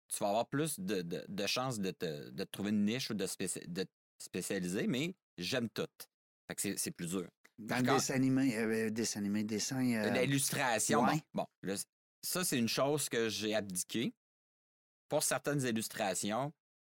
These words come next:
Speaker 1: il y en a qui sont meilleurs que <laughs>
Speaker 2: OK.
Speaker 1: il y en a qui sont meilleurs que moi là-dedans parce qu'ils vont en faire une spécialité. Tu sais, je vois,
Speaker 2: Ben
Speaker 1: là,
Speaker 2: oui,
Speaker 1: que
Speaker 2: c'est
Speaker 1: le,
Speaker 2: ça.
Speaker 1: euh, j'ai travaillé avec une illustratrice. Elle fait son dessin à cette heure à tablette, là. Tu sais,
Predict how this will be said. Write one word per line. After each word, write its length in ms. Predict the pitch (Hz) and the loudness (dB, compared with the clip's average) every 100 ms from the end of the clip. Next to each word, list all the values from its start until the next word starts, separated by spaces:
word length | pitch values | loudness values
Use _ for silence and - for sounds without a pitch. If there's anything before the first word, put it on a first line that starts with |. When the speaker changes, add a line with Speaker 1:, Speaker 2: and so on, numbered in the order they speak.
| _ | _
Speaker 1:
il 80 | - | -2
y 80 | 107 | 0
en 100 | 120 | 0
a 80 | 135 | -2
qui 60 | |
sont 100 | 127 | 0
meilleurs 280 | 110 107 131 | 0 2 0
que 100 | - - - - | -2 -6 -8 -16
<laughs> 220 | _ - | _ -8
Speaker 2:
OK. 140 | 92 | -2
Speaker 1:
il 300 | - 98 175 - | 0 2 2 2
y 60 | - | -2
en 40 | |
a 200 | 160 - | -2 -4
qui 80 | 196 | -8
sont 140 | - 156 | -2 0
meilleurs 340 | 139 151 147 | 2 2 2
que 80 | 135 | 2
moi 220 | 117 120 147 - - - | 2 2 -2 -6 -12 -2
là-dedans 440 | 113 107 185 - 214 - _ | 0 2 2 2 0 -8 _
parce 300 | 147 135 - | -2 0 0
qu'ils 480 | - 156 180 - 117 | 4 4 2 0 0
vont 180 | 120 127 | 2 2
en 140 | 117 | 0
faire 180 | 110 165 | 0 0
une 100 | 131 | 0
spécialité. 800 | 104 120 107 113 95 92 147 143 - _ _ _ | 0 0 0 0 0 -2 -2 -2 -4 _ _ _
Tu 120 | - | -2
sais, 100 | 151 | 0
je 120 | 107 | 0
vois, 260 | 101 110 135 | 0 0 2
Speaker 2:
Ben 120 | 156 | 4
Speaker 1:
là, 80 | - | 4
Speaker 2:
oui, 80 | 151 | 2
Speaker 1:
que 60 | |
Speaker 2:
c'est 80 | 120 | 2
Speaker 1:
le, 60 | 110 104 135 | 2 2 2
Speaker 2:
ça. 100 | - _ _ 95 | -2 _ _ -2
Speaker 1:
euh, 720 | 95 95 95 92 92 90 90 | 0 0 0 0 0 0 -2
j'ai 120 | 98 | -2
travaillé 280 | - 104 117 | -2 -2 -2
avec 140 | 143 | 0
une 80 | 113 | 0
illustratrice. 760 | 104 101 - 95 92 117 147 - - - _ _ _ _ _ _ _ _ _ _ - - | 0 0 -2 -4 -2 0 0 -2 -8 -20 _ _ _ _ _ _ _ _ _ _ -20 -8
Elle 120 | 92 | -6
fait 120 | - 120 | -2 -2
son 180 | 107 | 0
dessin 420 | 87 92 - 123 127 | 0 0 0 0 0
à 80 | 92 | -2
cette 120 | - | -2
heure 100 | 113 | -2
à 80 | 98 | -2
tablette, 440 | - 82 98 110 | -2 0 0 -2
là. 160 | 87 85 | -4 -4
Tu 80 | |
sais, 60 | 87 | -2